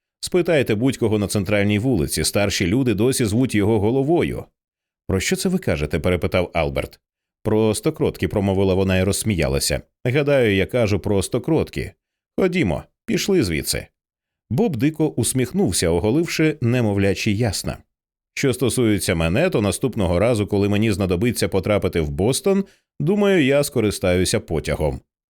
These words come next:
Лорел підштовхнула ногою Брайанів годинник і запитала: «Ви певні, що він вам не потрібен? Він ніби дорогий». Брайан усміхнувся, похитав головою і поцілував її в лоб. Запах її волосся був дивовижно ніжним.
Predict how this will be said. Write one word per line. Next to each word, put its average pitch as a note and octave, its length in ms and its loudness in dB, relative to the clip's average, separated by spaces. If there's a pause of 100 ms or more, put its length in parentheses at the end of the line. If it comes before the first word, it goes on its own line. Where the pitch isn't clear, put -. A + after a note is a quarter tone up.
(300)
Лорел G3 340 2
підштовхнула D3 600 0
ногою A#2 380 2
Брайанів G2+ 420 2
годинник B2 640 0
і G2+ 140 2
запитала: E2+ 680 -2 (520)
«Ви G#2 220 2
певні, G3 340 2
що - 200 0
він A2+ 160 2
вам A2+ 240 2
не A#2+ 100 0
потрібен? E2+ 600 0
Він A2 280 2
ніби A2+ 220 2
дорогий». A#2+ 500 -2 (380)
Брайан G2+ 340 2
усміхнувся, D3 760 -2 (380)
похитав D#3+ 380 0
головою B2+ 560 2
і C#3 80 0
поцілував A2 600 0
її F2 280 2
в D2+ 80 -4
лоб. D#2 300 -4 (500)
Запах G#2+ 540 0
її F#2+ 280 2
волосся F#2+ 480 0
був A2 220 0
дивовижно G#2+ 600 0
ніжним. A2 540 0